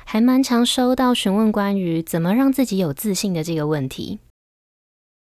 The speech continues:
提出问题的大家好像都觉得拥有自信就像是学习一种新的技能一样，有一套固定的，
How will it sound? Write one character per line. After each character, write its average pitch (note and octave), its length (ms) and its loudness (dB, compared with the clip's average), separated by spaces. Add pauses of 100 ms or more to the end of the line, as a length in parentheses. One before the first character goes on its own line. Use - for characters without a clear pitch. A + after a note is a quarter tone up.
(140)
提 B3 140 -2
出 D4 160 0
问 D4+ 100 2
题 A3+ 140 0
的 F#3+ 80 0
大 G#3+ 180 0
家 G3 300 -2
好 F3 180 -6
像 C4+ 220 2
都 B3+ 140 4
觉 F3+ 260 0
得 F3 300 -2
拥 G3+ 180 0
有 C4+ 140 2
自 B3 220 -2
信 A#3 200 2
就 A3+ 160 0
像 G#3+ 240 0
是 G#3 260 -2
学 F#3 260 -2
习 F#3+ 240 -4
一 G#3 60 -2
种 D#3+ 240 -6
新 A3+ 220 2
的 A3 100 2
技 G#3 160 -2
能 D3 220 -4
一 C#3 100 -8
样， D#3 240 -4 (500)
有 F#3 140 -2
一 F#3 140 -2
套 B3 320 2
固 B3 240 2
定 A3+ 300 0
的， F3 360 -2